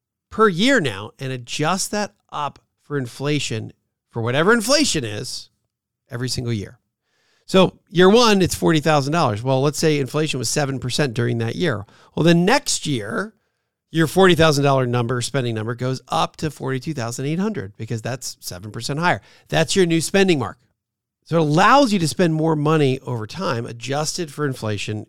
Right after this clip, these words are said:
every single year. Provided that, here's the other piece of the equation, you have at least fifty to seventy-five percent in stocks at any given time.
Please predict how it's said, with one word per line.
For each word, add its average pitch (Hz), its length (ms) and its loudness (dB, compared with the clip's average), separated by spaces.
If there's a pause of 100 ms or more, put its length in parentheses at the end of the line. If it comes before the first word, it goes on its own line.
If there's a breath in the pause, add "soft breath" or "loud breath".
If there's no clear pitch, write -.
(120)
every 127 280 -4
single 113 340 -8
year. 95 260 -16 (1500)
Provided 175 920 4
that, 113 340 -2
here's 139 240 -4
the 185 140 2
other 175 280 4
piece - 400 -4
of 123 60 0
the 107 80 -2
equation, 92 500 -8 (360)
you 180 120 4
have 180 80 8
at 160 80 4
least 185 240 4
fifty 190 260 2
to 175 80 0
seventy-five 147 460 0
percent 127 220 -6
in 110 60 -10
stocks - 640 -10 (140)
at 123 80 -10
any 123 160 -6
given 107 220 -10
time. 101 280 -12